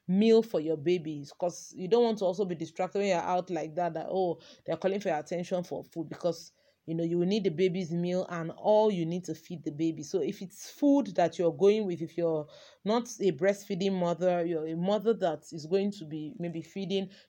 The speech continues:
maybe they've passed the six-month mark already, feeding bottle, water bottle, plates, cutlery, the milk or the food, you know, as the case may be, depending on the age of the baby at the time of the outing or the current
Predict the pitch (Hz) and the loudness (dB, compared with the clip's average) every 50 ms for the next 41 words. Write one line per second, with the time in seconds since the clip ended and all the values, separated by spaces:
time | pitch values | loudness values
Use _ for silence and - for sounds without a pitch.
0 | _ - 196 202 185 180 165 - - 196 202 175 180 160 - - 208 196 - - | _ -4 -2 -2 -2 -2 -2 0 0 0 0 0 -4 -10 -8 -10 -12 -10 -10 -8
1 | 196 196 190 180 185 185 180 - 175 175 175 175 175 170 - 180 151 151 165 165 | -4 -2 -2 -2 -2 -2 -4 -6 -4 -2 -2 -2 -2 -4 -4 -4 -2 0 0 0
2 | 170 170 160 175 180 180 180 _ _ _ _ _ _ - - 269 247 254 269 269 | 0 0 -2 -4 -6 -6 -10 _ _ _ _ _ _ -6 -2 -2 0 2 2 4
3 | 254 208 220 214 208 214 - - 226 226 220 - - 165 175 180 180 - - 190 | 4 6 6 6 4 2 0 -4 -2 -2 -2 -4 -2 0 0 0 0 2 2 2
4 | 185 175 165 175 165 165 - - 180 180 170 - - 185 175 185 190 190 190 190 | 2 4 4 2 2 0 -2 -6 -6 -6 -6 -6 -2 2 4 6 6 6 6 4
5 | 196 190 - - - 196 180 180 - 196 196 190 185 185 185 185 190 190 160 156 | 4 0 -6 -4 0 0 0 0 0 2 4 6 6 6 4 0 -2 -4 -4 -2
6 | 165 160 165 185 196 208 208 208 - 151 139 151 143 - - 185 190 202 196 - | -2 0 2 2 4 2 2 2 0 -2 -2 -2 -6 -6 -4 -2 -2 -4 -4 -10
7 | _ - - - _ - 165 175 185 180 170 - 170 160 - 208 202 202 - 185 | _ -20 -20 -20 _ -6 -2 0 0 0 0 -2 -4 -2 0 0 0 0 0 -4
8 | 170 160 156 165 170 165 - 196 214 226 220 208 180 165 - 160 190 196 170 - | -4 -4 -4 -6 -6 -4 -2 0 2 2 2 2 0 0 0 0 -2 -2 0 -2
9 | 165 143 143 160 151 175 180 165 185 185 165 147 151 147 - 196 185 185 170 160 | -2 -2 -4 -4 -4 -4 -2 0 0 0 0 0 -2 -4 -4 -4 -2 -2 -2 -4
10 | 147 156 151 - - 196 196 196 196 - - 170 151 151 151 151 156 156 - - | -4 -4 -6 -4 -2 0 0 0 -2 -4 -6 -6 -4 -4 -4 -4 -4 -6 -6 -2
11 | - 233 214 233 233 233 226 226 | 0 2 4 4 2 0 -2 -6